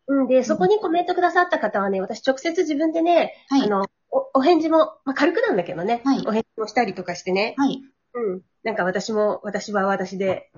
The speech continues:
Speaker 1: やってる。
Speaker 2: <laughs> 楽しいです。
Speaker 1: で、楽しいよね。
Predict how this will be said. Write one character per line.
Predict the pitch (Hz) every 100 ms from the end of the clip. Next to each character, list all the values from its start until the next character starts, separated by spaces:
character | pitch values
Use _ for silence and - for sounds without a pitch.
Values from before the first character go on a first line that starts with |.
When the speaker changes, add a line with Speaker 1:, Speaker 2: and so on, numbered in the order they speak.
| - _
Speaker 1:
や | 196
っ | 175
て | 185
る。 | 165 370 _ _ _ _ _ - -
Speaker 2:
<laughs> | 320 277 285 320 - 571 523 - - _ _ _ _ - 494 285
楽 | 262
し | 269 277
い |
で | 202
す。 | -
Speaker 1:
で、 | - - _ _ _
楽 | 226 226
し | 277
い |
よ | 208
ね。 | 170 180 190